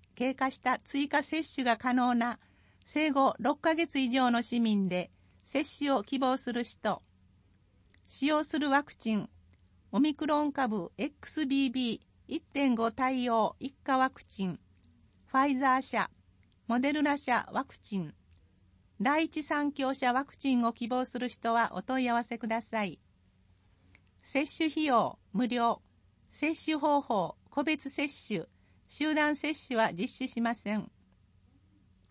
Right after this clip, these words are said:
実施医療機関、木場内科クリニック、久喜脳神経クリニック、沢田医院、玉木眼科、徳陽朝日診療所、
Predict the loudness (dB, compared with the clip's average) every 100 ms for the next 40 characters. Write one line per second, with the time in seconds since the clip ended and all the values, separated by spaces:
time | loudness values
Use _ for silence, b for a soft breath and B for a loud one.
0 | -20 b b b b b b b b -2
1 | 0 0 -2 0 2 2 0 -2 0 0
2 | 0 -8 _ -4 0 2 2 0 -2 -2
3 | 2 2 2 0 _ -8 -8 -10 _ _
4 | _ _ -16 -2 2 2 2 0 0 0
5 | 0 -2 -2 -4 _ -6 0 2 2 -2
6 | _ -10 -10 _ _ _ _ _ _ -2
7 | 2 4 4 2 2 2 0 -6 -14 _
8 | _ _ -4 -2 0 0 0 2 0 -2
9 | -4 -4 _ _ _ _ _ -6 -6 -2
10 | 0 2 2 0 -2 0 0 0 0 2
11 | 2 0 -2 -6 -8